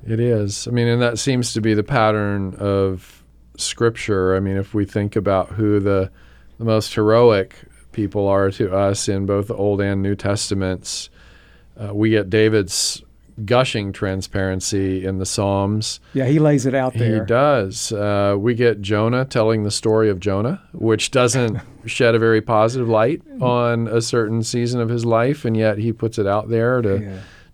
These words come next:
Speaker 1: demonstrate the goodness of God and the patience and resilience of God in his case. Um, you know, you look at people like Isaiah, who, if there ever was a together, uh, seeming prophet, it was him. He was a brilliant poet,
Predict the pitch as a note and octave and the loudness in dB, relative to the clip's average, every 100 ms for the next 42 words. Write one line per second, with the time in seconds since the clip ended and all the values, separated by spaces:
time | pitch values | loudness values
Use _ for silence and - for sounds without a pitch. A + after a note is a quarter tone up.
0 | - A2 G#2 G#2 - A#2 A2 G2+ - _ | -2 0 0 -2 -2 0 0 0 -10 _
1 | _ _ _ _ A#2 G2+ B2 B2+ - A#2+ | _ _ _ _ -6 0 0 0 -4 -2
2 | A#2+ A#2+ A#2+ A#2+ G2+ F#2+ - A2+ A2 A2+ | 2 2 4 2 -2 -6 -2 -2 -2 -4
3 | G#2 G#2+ G2 G2 G#2 A2+ A2 G#2 G#2+ G#2 | -4 -2 -2 0 0 0 -2 -4 0 0
4 | G#2 G2 G2+ G#2 - A2+ A2 G#2 - - | 2 0 -4 -6 -4 -2 0 -2 -4 -10
5 | - - G#2 G2 F#2+ F#2 F#2 - - G#2+ | -8 -4 -2 0 -2 -4 -6 -10 -8 -4
6 | G2 G2+ G2 A2 - G2+ - - A2+ A2 | -2 -2 0 0 0 0 -2 -4 -2 0
7 | G#2 G2+ G2+ F#2+ G2 G#2 A2 A2+ A2+ G#2+ | 0 0 0 0 0 2 4 4 2 2
8 | G2+ G2 G2 - - - _ A2 - A2+ | 0 0 -4 -12 -20 -20 _ -10 -2 0
9 | G#2 G#2+ G#2 G2+ G#2 A2 G#2+ G2+ - G2+ | 0 0 0 0 2 2 2 -2 -4 -2
10 | G#2 A2 G#2+ G2 F#2 - - - - - | 0 2 2 0 -4 -14 -20 -20 -20 -20
11 | _ - - - - B2+ A#2+ G#2+ G2+ - | _ -14 -10 -6 -2 0 2 0 -2 -2
12 | A#2+ B2 G#2+ G2+ F#2+ G#2 - A#2+ A#2 A#2 | 0 0 -2 -4 -2 -2 -2 -2 0 0
13 | A2 G2+ G2 F2 A2 A#2 A2 - - A2+ | 0 -2 -6 -2 0 2 0 -4 0 2
14 | A2 A2 - | 4 2 -2